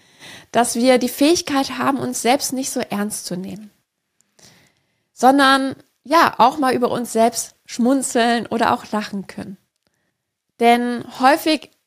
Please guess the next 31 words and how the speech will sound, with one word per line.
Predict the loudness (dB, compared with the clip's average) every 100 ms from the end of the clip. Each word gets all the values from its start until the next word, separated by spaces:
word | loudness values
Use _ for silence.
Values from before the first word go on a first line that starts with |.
| _
gehen | -2 0 2
wir | 2
doch | 0 -2
mit | -4 -6 -4
uns | -4 -4
sehr | -4 -6 -4
hart | -4 -4
ins | -8 -8
Gericht, | -8 -8 -10 -12 -16
gerade | -4 0 2 2
wenn | 0 -2
uns | -6 -6 -10 -18 -20 -20 _
kleinere | -4 0 2 0 0
Fehler | 0 2 2
passieren, | 0 -8 -6 -4 -4
wenn | -4
uns | -6 -6
Missgeschicke | -4 -4 -6 -8 -8 -8
passieren, | -8 -6 -4 -4
wenn | -4
wir |
uns | -4 -6
vielleicht | 0 0 0
mal | -2 -4
nicht | -4
ganz | 0 0 0 -4
so |
geschickt | -6 -4 -4 -4 -20 _ _ _ _
angestellt | -2 0 0 0 -2 -4 -6 -6
haben. | -6 -6 -6 -8 -14 -20 -20 _ _ _ _ _
Und, | 2 6 6 4 -2 -6